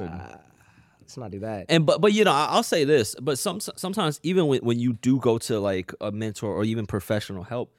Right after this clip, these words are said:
Speaker 3: um, like I have. I, I've tried a therapist
Speaker 2: Yeah.
Speaker 3: before. And
Speaker 1: After
Speaker 3: the,
Speaker 1: a breakup specifically, or?
Speaker 3: Uh, no, no, just about just, you know, personal issues that I have. And at the end of the call, he diagnosed me as, like,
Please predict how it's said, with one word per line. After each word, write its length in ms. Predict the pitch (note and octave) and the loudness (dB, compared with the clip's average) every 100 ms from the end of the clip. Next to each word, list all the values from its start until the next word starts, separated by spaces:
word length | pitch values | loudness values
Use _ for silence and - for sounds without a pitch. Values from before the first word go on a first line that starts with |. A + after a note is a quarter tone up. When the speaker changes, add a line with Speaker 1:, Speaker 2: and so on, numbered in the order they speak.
| _ _ _ G2 | _ _ _ -6
Speaker 3:
um, 260 | A2 G#2 | -4 -2
like 200 | G#2 G2+ | -2 -2
I 140 | - D3 | 0 0
have. 240 | A2 F2+ | 0 -2
I, 140 | G#2+ - | -4 -4
I've 180 | C3 C3+ | -4 -2
tried 240 | F#3 D#3+ | -2 0
a 60 | A2+ | 0
therapist 400 | G2+ F#2+ G2 E3 | -4 -4 -4 0
Speaker 2:
Yeah. 120 | G3+ | 0
Speaker 3:
before. 240 | A2 F2 - _ - | 0 -8 -12 _ -6
And 120 | B2+ | 0
Speaker 1:
After 240 | C#3 C#3+ - | 0 2 0
Speaker 3:
the, 60 | B2+ | 0
Speaker 1:
a 20 | |
breakup 380 | A#2 B2 C3 - | 0 -2 -4 -8
specifically, 680 | - - A#2+ D3 F3 G#3 B3 | -10 -8 -6 -6 -4 -6 -6
or? 340 | G#2+ G2 F#2 | -4 -2 2
Speaker 3:
Uh, 80 | D#3 | 4
no, 300 | A3 B3 G#3+ | 6 6 6
no, 180 | G#3 F#3 | 4 2
just 220 | F#3 B3+ | 2 0
about 320 | G3 G#3+ D#3+ | 2 2 2
just, 400 | C3+ E3+ - - - | 2 0 0 -6 -2
you 160 | D#3+ | 0
know, 140 | C#3 A2 | 2 0
personal 500 | - D#3+ - C#3 A#2+ | -2 -2 0 -4 -2
issues 340 | C3 - B2 | -4 -4 -6
that 160 | A#2+ A2 | -4 -6
I 80 | G#2 | -4
have. 340 | A2+ A#2 G2 - | -6 -6 -8 -8
And 140 | A#2+ | -6
at 140 | C#3+ D3+ | -6 -6
the 140 | D#3 | -4
end 100 | C#3+ | -2
of 100 | D3 | -2
the 100 | A#2+ | -2
call, 280 | G2 - C#3+ | -4 0 0
he 140 | A2+ D3 | 0 -2
diagnosed 580 | A#2+ C3 A#2+ A#2 B2 A#2+ | -2 0 -2 -2 -4 -4
me 120 | A2 | -6
as, 160 | G2 F#2+ | -6 -8
like, 200 | F2+ | -14